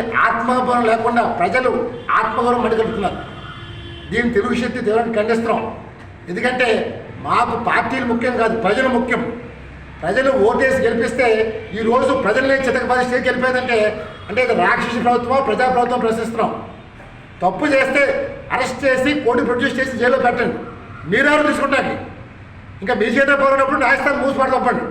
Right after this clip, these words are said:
ఇంకా న్యాయస్థానం అక్కర్లేదు. అనిత గారు ఒక పక్కన కూర్చుంటారు, పోలీసులు ఒక పక్కన కూర్చుంటారు, స్పాట్ చే-, కేసు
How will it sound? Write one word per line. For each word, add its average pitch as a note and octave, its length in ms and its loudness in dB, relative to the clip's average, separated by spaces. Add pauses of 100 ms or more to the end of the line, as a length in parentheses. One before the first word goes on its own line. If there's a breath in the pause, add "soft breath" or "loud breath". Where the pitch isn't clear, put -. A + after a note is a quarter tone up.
(240)
ఇంకా F#3+ 180 -6
న్యాయస్థానం C4+ 380 2
అక్కర్లేదు. C4 360 2 (220)
అనిత A3+ 240 0
గారు C4 120 4
ఒక A#3+ 120 2
పక్కన C4+ 200 0
కూర్చుంటారు, C4+ 440 0 (340)
పోలీసులు B3+ 280 2
ఒక C4 100 0
పక్కన B3 180 0
కూర్చుంటారు, C#4 400 0 (220)
స్పాట్ A#3+ 360 0
చే-, B3 160 0 (480)
కేసు B3 160 2